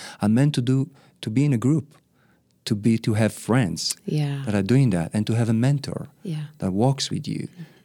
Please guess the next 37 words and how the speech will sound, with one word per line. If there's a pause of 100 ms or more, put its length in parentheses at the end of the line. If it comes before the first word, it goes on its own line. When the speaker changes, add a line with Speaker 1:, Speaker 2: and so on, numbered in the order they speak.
Speaker 1:
that
there
is
a
guide.
Speaker 2:
Mm-hmm.
Speaker 1:
Because
we
meet
ourselves
in
such
vulnerable
places, (420)
and
it
can
be
very
painful (280)
Speaker 2:
Mm-hmm.
Speaker 1:
inside
of
them.
Speaker 2:
Mm-hmm. (120)
Speaker 1:
And (340)
we, (140)
it
is
helpful
to
have
someone
that
holds
my
hands